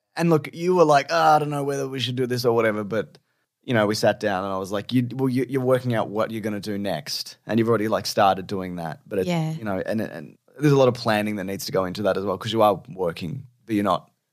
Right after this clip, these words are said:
Speaker 1: you're out
Speaker 2: Yeah,
Speaker 1: putting
Speaker 2: I'm
Speaker 1: the,
Speaker 2: writing
Speaker 1: it's,
Speaker 2: another album,
Speaker 1: yeah.
Speaker 2: but I'm also, I've got a whole lot of content. I haven't done Tonts this year, which is my
Speaker 1: Yes.
Speaker 2: interview show, and I there's a lot of work to be done for that as well.
Speaker 1: Yeah.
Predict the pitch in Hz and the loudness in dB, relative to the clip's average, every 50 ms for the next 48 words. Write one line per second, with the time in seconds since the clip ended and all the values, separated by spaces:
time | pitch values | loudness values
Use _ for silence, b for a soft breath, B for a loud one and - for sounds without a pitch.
0 | _ _ _ 117 110 110 113 113 214 226 208 196 190 185 185 190 202 208 214 220 | _ _ _ -4 2 4 4 4 6 6 6 6 6 4 4 2 0 0 2 2
1 | 220 226 240 247 247 240 233 226 220 208 202 190 202 - - 180 185 196 190 190 | 2 2 2 0 -2 -4 -2 0 0 0 2 2 -2 -2 2 2 2 4 4 4
2 | 185 185 185 180 190 185 190 190 185 180 185 190 - - 196 180 175 180 - 185 | 4 4 4 2 2 2 2 0 0 -2 -4 -6 -4 -2 0 0 2 4 2 2
3 | 180 - - 185 180 185 185 190 190 190 190 185 180 175 175 - - 175 165 165 | 0 0 -2 -2 -2 0 -2 -2 -2 -2 -2 0 -2 -2 -4 -4 -2 -2 -2 0
4 | - 175 165 170 165 170 170 - 196 196 180 190 185 - 165 165 165 165 165 - | 0 -2 -2 0 0 -2 2 2 2 2 2 0 -4 -2 -2 -2 -2 -2 -4 -4
5 | - 165 160 160 - - - 170 160 - - 160 151 147 147 151 151 214 - - | -4 -4 -4 -4 -6 -8 -8 -8 -8 -6 -6 -6 -4 -4 -4 -6 -6 -10 -10 -10
6 | - 170 151 160 147 151 143 127 131 - - 160 156 156 151 - - 156 151 151 | -12 -12 -4 -2 2 4 4 4 4 2 -2 -4 -4 -4 -6 -4 -2 -2 -2 -2
7 | 151 151 151 156 151 156 156 156 156 156 156 151 147 b b b b b b b | -4 -4 -2 -2 -2 0 0 -2 -2 -2 -4 -6 -8 b b b b b b b
8 | b 175 170 160 170 170 170 170 170 170 170 165 185 170 156 151 151 151 147 151 | b 2 4 4 4 4 4 4 4 4 2 0 -2 -2 0 2 2 2 0 -6
9 | - - - _ _ _ - 185 160 170 165 160 151 _ - - 156 151 147 147 | -14 -20 -20 _ _ _ -6 -4 -2 0 -2 -2 -4 _ -2 2 2 2 4 2
10 | 147 - - - 151 151 156 147 139 - - _ _ - 156 151 143 156 151 147 | 0 -2 -4 -6 -2 2 4 2 2 2 -2 _ _ -6 -6 -6 -4 -4 -6 -4
11 | 143 139 143 143 151 135 135 135 113 | -4 -4 -6 -6 -6 -2 2 2 2